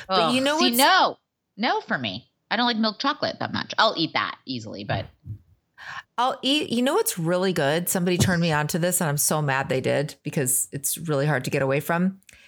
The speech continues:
Speaker 2: Hmm?
Speaker 1: Milk duds mixed with popcorn.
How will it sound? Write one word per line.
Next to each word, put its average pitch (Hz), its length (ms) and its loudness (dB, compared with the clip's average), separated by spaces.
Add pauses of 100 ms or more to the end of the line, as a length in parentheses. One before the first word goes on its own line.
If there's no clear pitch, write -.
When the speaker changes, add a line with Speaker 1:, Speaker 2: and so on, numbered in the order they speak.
(220)
Speaker 2:
Hmm? 156 260 -10
Speaker 1:
Milk 233 480 0
duds 214 440 0 (120)
mixed 208 500 2
with 190 280 -2
popcorn. 147 600 -2